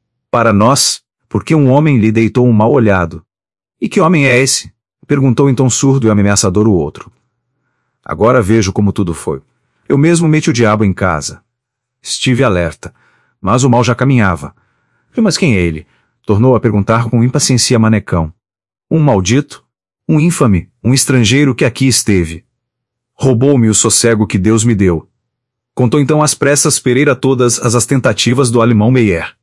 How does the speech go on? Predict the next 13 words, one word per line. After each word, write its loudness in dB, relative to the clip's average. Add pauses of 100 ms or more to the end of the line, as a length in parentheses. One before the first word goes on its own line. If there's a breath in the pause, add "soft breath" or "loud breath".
tentativas 0
que -2
haviam 0
sido 0
descobertas, -4 (160)
mas -2
que -2
infelizmente, 0
e -2
pelo 0
menos 0
assim 0
supunha, 0